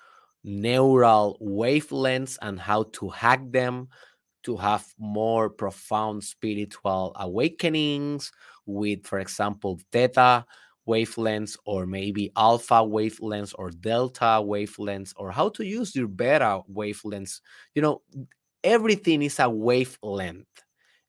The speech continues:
And by understanding this, you will understand a lot the structure of existence. So maybe you can perceive or interpret wavelength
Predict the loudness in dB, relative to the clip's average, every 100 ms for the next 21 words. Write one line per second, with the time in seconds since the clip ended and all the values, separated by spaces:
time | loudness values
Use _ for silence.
0 | _ -2 0 0 0 2 4 2 0 -2
1 | 0 0 2 0 0 -2 -4 -6 -12 -18
2 | _ _ _ -6 0 4 4 2 -2 -4
3 | -2 -4 -2 -4 -2 0 0 -2 -10 -12
4 | -12 -4 0 0 0 -4 -4 -2 -4 -4
5 | -8 -4 -4 -6 -14 -14 -20 _ _ -4
6 | -2 2 2 2 0 0 0 -6 -2 -2
7 | 2 4 4 2 -4 _ _ _ _ _
8 | -20 -20 _ 2 2 0 -2 0 0 -4
9 | -12 _ 2 2 0 -2 -4 -4 -2 -2
10 | -2 -4 -4 -6 -16 _ _ _ -4 -2
11 | -2 -2 0 0 0